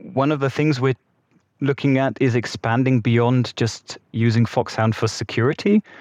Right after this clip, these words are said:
um, but also use it to detect, um, like, privacy issues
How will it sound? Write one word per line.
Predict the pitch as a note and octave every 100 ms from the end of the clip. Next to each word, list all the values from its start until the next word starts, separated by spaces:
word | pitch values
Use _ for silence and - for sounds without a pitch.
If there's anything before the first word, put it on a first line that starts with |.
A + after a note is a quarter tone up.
| - - - _ -
um, | A2+ A#2 A#2+
but | A#2
also | A#2+ C#3+ -
use | C#3 D3 C3+
it | C#3
to | -
detect, | A2+ A2 - - B2 - - - _ - - _ -
um, | A2+ A2 A2
like, | A2+ F2+ -
privacy | - C3+ C3+ B2+ B2 A2+
issues | A#2 - G#2+ G2+ F#2 -